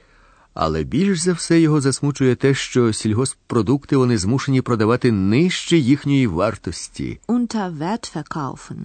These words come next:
Speaker 1: Адже в них вкладено стільки праці.
Speaker 2: Was für Arbeit da drin steckt.
Speaker 1: Але ніхто цього не цінує.
Speaker 2: Das weiß keiner zu schätzen.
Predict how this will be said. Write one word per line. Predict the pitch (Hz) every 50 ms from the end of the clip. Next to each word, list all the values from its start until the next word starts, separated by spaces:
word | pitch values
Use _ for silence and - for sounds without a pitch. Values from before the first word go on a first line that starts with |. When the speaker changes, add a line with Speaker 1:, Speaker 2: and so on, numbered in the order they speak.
| - - -
Speaker 1:
Адже | - 127 151 143 139 170 170
в | 165
них | 165 175 175 143 - - - -
вкладено | - 101 104 - - 147 160 143 147 147 143 131
стільки | - - - - - - 196 196 180 - - - 147
праці. | 143 - - - 67 87 98 98 - - 78 71 - - _ _ _ _ _ _ _ _ _ _ _
Speaker 2:
Was | 180 190 214 208 202 - - - -
für | 180 160 - - -
Arbeit | 156 185 233 247 196 165 147 139 - - - -
da | 143 147 147
drin | 156 156 147 139
steckt. | 143 - - - - - - - - - - - - _ _ _ _ _
Speaker 1:
Але | 78 92 107 117 123 127 131
ніхто | 135 143 131 - - - - 220 233
цього | 214 - - 123 110 107 120 120
не | 98 87 87
цінує. | 80 - - 82 67 64 67 67 71 71 65 58 - - _ _ _ _ _
Speaker 2:
Das | 240 269 269 - -
weiß | 190 175 175 - - -
keiner | - 160 147 160 170 165 156 - - 147
zu |
schätzen. | 143 - - - - - - - - -